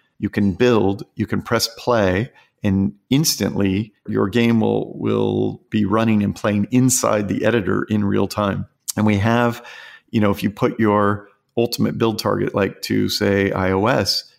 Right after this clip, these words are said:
in the game window inside the editor, you can set it for, you know, iPad Pro, uh, portrait or landscape. And so you can get really close to what it looks like and will play like on the device itself. And this is, again, part of that rapid iteration.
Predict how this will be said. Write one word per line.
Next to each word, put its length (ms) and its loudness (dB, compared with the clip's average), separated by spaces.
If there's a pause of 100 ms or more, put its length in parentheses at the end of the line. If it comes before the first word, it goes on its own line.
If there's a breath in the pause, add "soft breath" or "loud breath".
(120 soft breath)
in 220 4
the 60 4
game 500 2
window 440 2
inside 400 0
the 140 0
editor, 320 0
you 140 2
can 140 -2
set 280 2
it 160 -4
for, 260 -2
you 140 -2
know, 280 0
iPad 460 -2
Pro, 600 0
uh, 180 -4
portrait 540 -4 (100)
or 240 -10
landscape. 600 -2 (460 loud breath)
And 100 -4
so 120 0
you 200 2 (140)
can 140 -2
get 180 0
really 380 2
close 560 0
to 460 2 (240 soft breath)
what 200 0
it 140 -2
looks 320 -4
like 380 -4
and 240 -2
will 120 -2
play 340 0
like 440 -2
on 160 0
the 80 2
device 400 -2
itself. 420 -2 (460 loud breath)
And 140 4
this 160 2
is, 160 0
again, 380 2
part 200 -2
of 60 -4
that 140 -2
rapid 360 -2
iteration. 640 -2